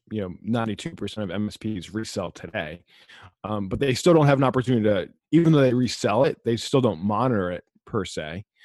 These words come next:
Uh, and they certainly don't have any, uh, any ability to monitor or monetize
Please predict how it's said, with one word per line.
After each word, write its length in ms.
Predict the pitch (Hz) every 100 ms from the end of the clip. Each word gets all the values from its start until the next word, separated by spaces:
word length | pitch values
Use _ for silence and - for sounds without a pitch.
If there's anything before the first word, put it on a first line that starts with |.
| - - -
Uh, 260 | 98 92 -
and 140 | 117 120
they 80 | 107
certainly 460 | - 165 131 123
don't 180 | 117 113
have 180 | 117 90
any, 640 | 113 117 113 107 104 - 110
uh, 220 | 104 92 - -
any 140 | 127
ability 400 | 107 113 113 110
to 120 | - 104
monitor 840 | 107 110 113 110 110 110 110 107 - _ _
or 80 | 101
monetize 800 | 104 107 120 104 95 92 92 -